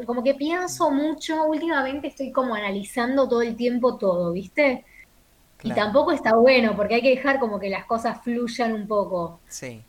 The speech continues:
Speaker 1: Eh, recién ahora en la cuarentena quizás me estoy relajando un poco más en ese, en ese sentido puntual, pero no, soy como muy, no, no.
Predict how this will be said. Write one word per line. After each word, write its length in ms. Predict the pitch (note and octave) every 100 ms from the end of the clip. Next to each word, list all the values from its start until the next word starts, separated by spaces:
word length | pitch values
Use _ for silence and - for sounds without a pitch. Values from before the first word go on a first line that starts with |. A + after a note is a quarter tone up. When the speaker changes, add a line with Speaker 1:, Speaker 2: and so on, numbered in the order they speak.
| -
Speaker 1:
Eh, 260 | G3+ F#3+ F#3+ - F3+ F3 F3 F3+ _ -
recién 280 | A#3 E4+ F#4
ahora 300 | F4 E4 E4
en 60 |
la 120 | C#4 A#3+
cuarentena 640 | A#3 A3+ A#3 C4 C4+ C4+
quizás 280 | A#3 B3 A#3+
me 80 |
estoy 180 | A#3 B3
relajando 600 | A3+ A3 A3 G#3+ A3 A#3+
un 100 | A3+
poco 200 | A3+ A3+
más 260 | A#3 A#3 A#3
en 80 | A3
ese, 280 | A3+ A#3+ A#3+
en 240 | G#3 A3+
ese 340 | C4 C4+ A#3
sentido 520 | A3 G#3+ G3+ A3+ A#3 G#3
puntual, 580 | G#3 G3+ A#3 A#3+ D4 - - - _ -
pero 160 | A3+ A#3
no, 160 | G#3 G3
soy 200 | A#3 A3+
como 280 | A3+ G#3+
muy, 880 | G#3 G#3 A3 A3 A3 G#3 F#3+ F#3 F#3 - _ _ _ _ _ _ _ _ _ -
no, 60 | G3
no. 280 | F#3+ F3+